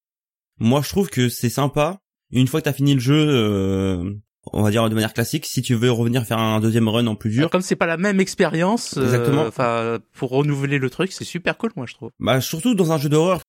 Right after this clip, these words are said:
Speaker 1: La principale qualité des jeux d'horreur, on va dire, c'est, euh,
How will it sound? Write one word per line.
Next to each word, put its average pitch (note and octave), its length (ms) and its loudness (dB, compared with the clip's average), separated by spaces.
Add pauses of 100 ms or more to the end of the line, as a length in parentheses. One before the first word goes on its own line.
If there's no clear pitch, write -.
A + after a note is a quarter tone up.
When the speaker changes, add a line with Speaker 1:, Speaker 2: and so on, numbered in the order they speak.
(260)
Speaker 1:
La G2 120 0
principale B2+ 440 -2
qualité B2 300 -2
des A2+ 200 2
jeux A2+ 100 0
d'horreur, B2 340 2
on A2+ 60 -2
va A2+ 100 2
dire, A2+ 220 -4
c'est, G2 320 -2
euh, F2+ 280 -2